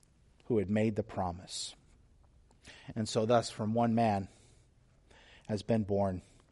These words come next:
many. And when we look at that in light of Galatians, that many is basically all those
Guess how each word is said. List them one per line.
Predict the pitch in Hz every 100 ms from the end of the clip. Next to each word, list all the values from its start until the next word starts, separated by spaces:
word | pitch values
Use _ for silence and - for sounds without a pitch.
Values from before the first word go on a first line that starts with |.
| _
many. | 98 107 92 85 - - - _ _ _ _ _ _ - - - - - _ _ - _ _ _ -
And | 104
when | 101 95
we | 107
look | 104 107
at | 104
that | 95
in | 101
light | 110 107
of | 98
Galatians, | 104 104 113 - 92 85
that | 113 98
many | 101 117 110 95
is | 90
basically | - 104 - 107 110
all | 98 113 117
those | 120 117 104 101 - -